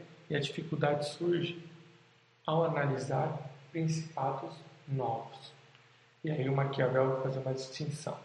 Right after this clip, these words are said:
entre principados que ele diz que é de todo novo e principados que ele diz que são mistos.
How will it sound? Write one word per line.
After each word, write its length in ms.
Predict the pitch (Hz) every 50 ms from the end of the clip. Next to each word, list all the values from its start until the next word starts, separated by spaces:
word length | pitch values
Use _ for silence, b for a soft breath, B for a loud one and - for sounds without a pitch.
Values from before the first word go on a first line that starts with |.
| - - - - -
entre 360 | 143 123 - - - - - - - - - - - - _ _ _ _ _ _ _ _ _ _
principados 720 | - 143 143 139 - - 156 - - 165 170 196 190 185 -
que 100 | - 165
ele 120 | 156 147 -
diz 260 | - 135 123 113 -
que 140 | - - 127
é 60 | -
de 200 | - - 139 139
todo 440 | - - - 170 175 165 170 151 139
novo 440 | 127 120 120 123 135 - - - - - - - - - - - - - - _ _ _ _ _ _ -
e 60 | 185
principados 760 | - 185 190 185 185 185 196 - - 160 151 151 160 - -
que 100 | - -
ele 100 | 160 -
diz 420 | 147 - - 139 135 - - - - - - - - - - - - - -
que 120 | - 160 151
são 300 | - - 143 139 - 151 135
mistos. 480 | - - - - - - - - -